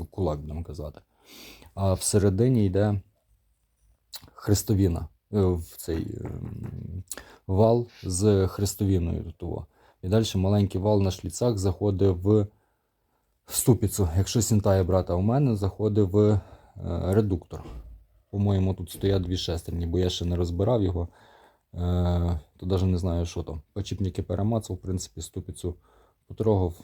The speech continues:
не хитається, дефектів немає. Назад. Міст за, е, сім років, е, зробив,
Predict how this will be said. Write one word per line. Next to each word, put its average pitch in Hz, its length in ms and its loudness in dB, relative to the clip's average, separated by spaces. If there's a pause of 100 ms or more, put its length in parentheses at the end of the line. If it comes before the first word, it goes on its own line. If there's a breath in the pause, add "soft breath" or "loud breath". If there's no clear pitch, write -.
(200)
не 90 120 -6
хитається, 87 720 -4 (320)
дефектів 87 380 -6
немає. 90 420 -2 (840 loud breath)
Назад. 90 520 0 (480 loud breath)
Міст 104 380 0
за, 95 440 2 (840 soft breath)
е, 92 320 0
сім 95 360 0
років, 98 600 -2
е, 87 100 -2 (1040)
зробив, 95 560 2